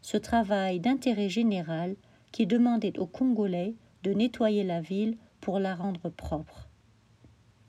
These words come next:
D'autres villes changent aussi de nom. Elisabethville devient Lubumbashi et Stanleyville devient Kisangani. Mobutu, lui, monte en grade.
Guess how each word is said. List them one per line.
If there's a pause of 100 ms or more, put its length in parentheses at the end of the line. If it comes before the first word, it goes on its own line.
(240)
D'autres
villes
changent
aussi
de
nom. (920)
Elisabethville
devient
Lubumbashi (420)
et
Stanleyville
devient
Kisangani. (1400)
Mobutu,
lui, (300)
monte
en
grade.